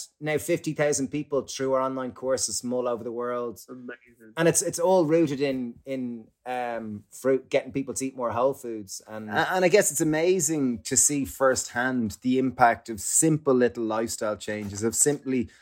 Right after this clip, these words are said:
Speaker 3: changing your diet, and how a radical shift we've seen in literally thousands and thousands of cases.
Speaker 1: Yeah, time and time again. And I guess that's been, when you ask what's been rewarding, like,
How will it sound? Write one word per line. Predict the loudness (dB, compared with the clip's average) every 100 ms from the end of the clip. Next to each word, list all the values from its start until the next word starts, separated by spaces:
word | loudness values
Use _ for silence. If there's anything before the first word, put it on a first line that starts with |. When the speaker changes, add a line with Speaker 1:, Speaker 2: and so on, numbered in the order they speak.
| _
Speaker 3:
changing | 2 4 4 4
your | 2
diet, | 4 4 4
and | 0
how | -2 0
a | 0
radical | -2 -6 -4 0 2 2 2 0
shift | 2 0 0 -2
we've | 0
seen | 0 -2 -2
in | -4 -2 2
literally | 2 2 0 -2 -8 _ _
thousands | 4 8 8 6 2 -2 -4
and | -8 0
thousands | 4 4 2 -2 -8
of | -6
cases. | -4 -2 -6 -12 -2
Speaker 1:
Yeah, | 2 2
time | 2 -2 -2
and |
time | -4 -2
again. | -4 -4
And | -2
I |
guess | 2 2
that's | 2 0 0
been, | -2 0 0
when | 0
you |
ask | -2 0
what's | -2 -2
been | -6 -6
rewarding, | -6 -4 -2 -2 -6
like, | -12